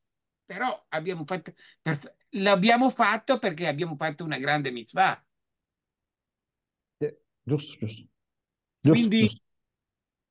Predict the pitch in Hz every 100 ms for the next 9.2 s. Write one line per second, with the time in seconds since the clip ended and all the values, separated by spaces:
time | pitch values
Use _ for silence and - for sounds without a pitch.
0 | _ _ _ _ _ _ _ _ _ _
1 | 208 233 226 214 202 185 151 262 240 196
2 | 160 143 233 170 - - 160 165 170 147
3 | 151 139 135 - 147 110 - _ _ _
4 | _ _ _ _ _ _ _ _ _ _
5 | _ _ _ _ 147 143 135 131 120 -
6 | 139 135 160 147 151 160 160 147 151 143
7 | 139 127 131 123 117 113 110 104 - _
8 | _ 117 95 - - 127 - 123 139 123
9 | 101 95